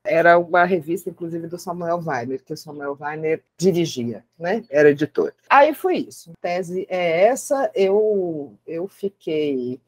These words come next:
é, logo depois, né, é, no meio do caminho, eu engravidei, tive duas meninas, logo de cara, <laughs> no meio da, da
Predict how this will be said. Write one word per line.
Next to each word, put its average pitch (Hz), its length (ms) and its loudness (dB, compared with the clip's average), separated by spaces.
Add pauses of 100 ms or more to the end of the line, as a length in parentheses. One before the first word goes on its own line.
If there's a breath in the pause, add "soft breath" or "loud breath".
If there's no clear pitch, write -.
(560)
é, 135 480 0
logo 208 240 8
depois, 156 880 -2 (120)
né, 170 440 -6
é, 147 200 -8
no 185 160 -4
meio 196 200 8
do 190 80 2
caminho, 151 840 -2
eu 165 220 -4
engravidei, 156 640 4
tive 156 420 -6 (200)
duas 180 440 6
meninas, 170 920 -4 (160)
logo 160 640 4
de 156 180 -10
cara, 208 640 2
<laughs> - 760 0
no 190 240 6
meio 185 440 6
da, 151 260 0
da 110 420 -8